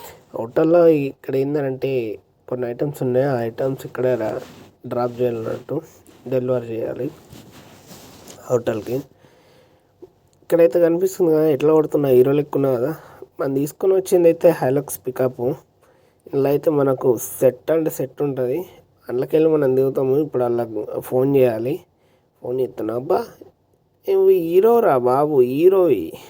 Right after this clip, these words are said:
నీ టిక్ టక్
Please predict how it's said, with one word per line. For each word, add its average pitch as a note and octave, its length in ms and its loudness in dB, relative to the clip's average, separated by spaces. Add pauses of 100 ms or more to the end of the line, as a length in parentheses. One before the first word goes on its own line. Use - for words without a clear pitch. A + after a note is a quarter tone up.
(1080)
నీ E3 200 0
టిక్ D#3 520 -6 (440)
టక్ D#3+ 400 -4